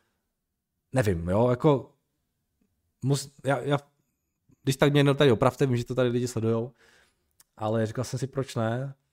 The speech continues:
Ehm, no a pak samozřejmě ty vojenské, že jo, a ty, eh, společnosti, nebo ty, ten, ten defense, jo,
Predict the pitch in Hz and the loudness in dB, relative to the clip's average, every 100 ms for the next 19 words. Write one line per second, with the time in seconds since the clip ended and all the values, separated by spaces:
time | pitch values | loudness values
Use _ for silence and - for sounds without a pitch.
0 | _ _ _ _ _ _ _ 107 107 110 | _ _ _ _ _ _ _ -6 -4 -2
1 | 110 113 113 110 _ _ _ - 120 120 | -2 -2 -4 -8 _ _ _ -10 -6 -4
2 | 131 151 135 151 147 143 143 175 - 123 | -4 -4 -2 0 0 2 2 0 0 0
3 | 107 95 117 107 101 95 _ _ _ 107 | 0 -2 -2 -4 -4 -10 _ _ _ -10
4 | 107 107 113 113 110 113 _ _ _ _ | -8 -8 -4 -4 -6 -10 _ _ _ _
5 | - 101 98 - 110 110 123 113 - 120 | -12 -10 -10 -6 -4 -4 -6 -8 -4 -4
6 | 110 107 101 104 104 104 - 107 107 110 | -4 -4 -8 -8 -10 -10 -12 -12 -8 -6
7 | 107 - 117 120 - 110 101 113 | -4 -2 -2 -2 -6 -6 -6 -6